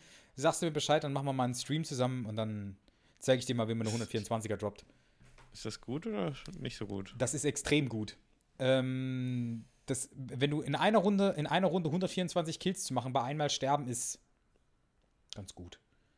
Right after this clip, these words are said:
Speaker 1: Kann man schon,
Speaker 2: Okay.
Speaker 1: kann man schon mal machen.
Speaker 2: Okay.
Speaker 1: Ich war, ich,
Speaker 2: Mhm.
Speaker 1: ich hab zu meiner Primetime, war schon, war gut, war okay.
Speaker 2: Ja, warum spielst du da nicht Warzone zum Beispiel?
Speaker 1: Weil Warzone mir auf den Sack geht, weil da zu viele Schwitzer sind und zu viele, zu viele,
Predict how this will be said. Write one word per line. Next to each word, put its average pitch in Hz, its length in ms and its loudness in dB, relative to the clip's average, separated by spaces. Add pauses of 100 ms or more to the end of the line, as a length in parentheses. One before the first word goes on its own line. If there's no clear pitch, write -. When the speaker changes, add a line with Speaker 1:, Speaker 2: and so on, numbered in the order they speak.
(360)
Speaker 1:
Kann 101 140 -10
man 98 140 -8
schon, 90 140 -10
Speaker 2:
Okay. 82 80 -12 (220)
Speaker 1:
kann 110 140 -8
man 107 60 -8
schon 104 160 -10
mal 92 80 -10
machen. 90 140 -12 (100)
Speaker 2:
Okay. - 140 -8 (280)
Speaker 1:
Ich 139 180 0
war, 170 240 12
ich, 180 140 8
Speaker 2:
Mhm. 127 60 0
Speaker 1:
ich - 180 2
hab 208 180 4
zu 190 120 4
meiner 170 200 10
Primetime, 156 800 4
war 131 160 8
schon, 110 460 0 (1500)
war - 140 -18
gut, - 220 -20 (260)
war - 120 -14
okay. - 180 -20 (180)
Speaker 2:
Ja, 104 140 -4
warum 113 200 4
spielst 131 320 0
du 143 40 4
da 127 120 4
nicht 123 200 2
Warzone 104 520 2
zum 92 180 -6
Beispiel? 92 440 -4 (400)
Speaker 1:
Weil 123 240 6
Warzone 175 320 6
mir 160 120 2
auf 139 60 -4
den 147 80 -2
Sack 135 220 0
geht, 156 220 -2
weil 131 100 2
da 135 120 4
zu 131 120 -6
viele 143 220 -2
Schwitzer 165 380 0
sind 170 400 -4
und 135 160 -4
zu 135 120 -4
viele, 139 560 0
zu 127 120 -10
viele, 127 640 2